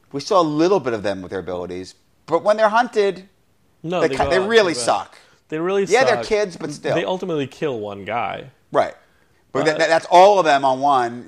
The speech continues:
Speaker 1: very slowly.
Speaker 2: You know, you see a girl freeze a guy's arm off. You
Speaker 1: Yeah.
Speaker 2: see somebody else, you know, shred some people and explode them.
Speaker 1: And
Speaker 2: Some
Speaker 1: by the
Speaker 2: good
Speaker 1: way,
Speaker 2: stuff.
Speaker 1: and, and the girl with the freezing breath is the complete nod to Iceman,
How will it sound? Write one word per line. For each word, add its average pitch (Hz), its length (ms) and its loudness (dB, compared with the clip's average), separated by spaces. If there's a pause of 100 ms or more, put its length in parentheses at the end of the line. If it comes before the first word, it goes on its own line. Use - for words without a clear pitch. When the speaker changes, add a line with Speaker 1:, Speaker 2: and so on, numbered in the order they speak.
Speaker 1:
very 127 300 2
slowly. 113 420 -4 (160)
Speaker 2:
You 262 60 -12
know, 226 180 -2
you 220 80 -6
see 226 140 -10
a - 20 -8
girl 196 220 -2
freeze 180 260 -6
a 175 60 -6
guy's 170 240 -2
arm 156 280 -2
off. 151 400 -2
You 151 100 -8
Speaker 1:
Yeah. 165 160 2
Speaker 2:
see 165 60 -4
somebody 156 320 -4
else, 151 380 -2
you 160 140 -8
know, 127 320 -4 (240)
shred 151 480 -4
some 139 160 -6
people 147 340 -2
and 139 80 -2
explode 127 400 -2
them. 151 220 -10 (320)
Speaker 1:
And - 80 -20
Speaker 2:
Some 156 100 -2
Speaker 1:
by 170 140 4
the 170 80 0
Speaker 2:
good 170 40 0
Speaker 1:
way, 185 120 4
Speaker 2:
stuff. 165 200 2
Speaker 1:
and, 156 120 -2
and 156 100 -6
the 156 60 -2
girl 175 160 4
with 185 80 -2
the 180 80 -10
freezing 170 420 -8
breath 190 460 -2 (560)
is 127 160 -4
the 147 80 -4
complete 185 440 -8
nod 143 520 2 (720)
to 104 100 0
Iceman, 101 460 -4